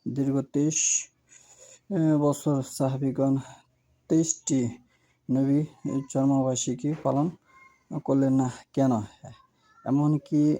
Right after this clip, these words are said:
উম, লক্ষ লক্ষ সাহাবার মধ্যে একজনও ওই তেইশ বছরে কোনো একটি, উম, বছরও, আহ, একটিবারও কেন মিলাদ মাহফিল করলেন না?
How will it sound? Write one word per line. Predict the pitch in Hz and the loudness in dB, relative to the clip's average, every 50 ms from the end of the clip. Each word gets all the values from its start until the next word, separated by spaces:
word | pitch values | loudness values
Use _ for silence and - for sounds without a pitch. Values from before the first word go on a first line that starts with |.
| - - 160 | -4 -6 -4
উম, | 156 156 151 151 147 143 | -2 0 2 2 2 2
লক্ষ | 139 139 143 - - - | 2 0 -2 -4 -4 -4
লক্ষ | 151 151 147 143 147 - 151 | -2 -2 -2 -4 -4 -4 -6
সাহাবার | 147 143 - - 143 135 139 139 143 139 139 139 | -6 -4 -2 -2 -2 -2 -2 0 0 0 0 0
মধ্যে | 139 139 139 - - 139 | 0 -2 -4 -4 -6 -6
একজনও | 131 123 - 139 139 139 139 - - 131 135 135 135 135 131 - | -6 -4 -2 -2 -2 -2 -4 -4 -4 0 2 2 2 0 -2 -4
ওই | - 151 135 135 135 | -4 -4 -2 -2 -4
তেইশ | - - 143 143 143 143 - - - - | -4 -4 -2 -2 -2 -2 -2 -4 -4 -4
বছরে | - 131 135 - - 127 131 127 | -6 -8 -6 -6 -6 -6 -6 -6
কোনো | - - - 135 139 143 175 - _ _ _ _ _ _ _ _ - - | -6 -4 -2 0 0 0 -2 -4 _ _ _ _ _ _ _ _ -8 -6
একটি, | 143 143 - _ - - 131 123 117 120 - _ _ _ _ _ _ _ _ _ - | -6 -6 -6 _ -6 -2 -2 0 -2 -2 -6 _ _ _ _ _ _ _ _ _ -6
উম, | - 160 160 156 156 156 151 143 139 - - | -2 0 2 2 4 4 2 2 0 -2 -2
বছরও, | 139 139 135 135 - - 139 135 135 143 - - - _ _ _ _ - _ _ _ _ _ _ _ _ _ _ _ - - - _ _ - 156 | 0 0 0 0 -2 -2 0 2 2 2 2 -2 -8 _ _ _ _ -20 _ _ _ _ _ _ _ _ _ _ _ -20 -20 -20 _ _ -4 0
আহ, | 160 156 151 156 170 185 - - - - _ _ _ - - - _ _ _ _ _ _ _ _ - _ - - - - - - 165 | 2 2 2 2 0 -2 -6 -12 -20 -20 _ _ _ -20 -20 -20 _ _ _ _ _ _ _ _ -20 _ -20 -18 -12 -12 -8 -4 -2
একটিবারও | 151 147 - - - - 180 156 143 143 156 170 139 139 135 127 120 120 120 - - - - _ _ _ - | -4 -4 -4 -10 -12 -4 0 0 0 0 2 2 0 2 2 2 0 0 -6 -12 -20 -20 -20 _ _ _ -6
কেন | - 147 139 139 139 | -2 0 0 2 2
মিলাদ | 139 139 139 139 139 143 151 151 _ - | 2 2 2 2 2 0 -2 -4 _ -6
মাহফিল | 139 131 131 131 127 - 143 139 151 156 - _ _ _ _ _ _ _ _ _ - | -4 -2 -2 -4 -4 -4 -4 -4 -4 -6 -10 _ _ _ _ _ _ _ _ _ -6
করলেন | 165 139 139 131 135 127 | -4 -2 0 0 0 0
না? | 123 123 113 104 | 2 2 2 0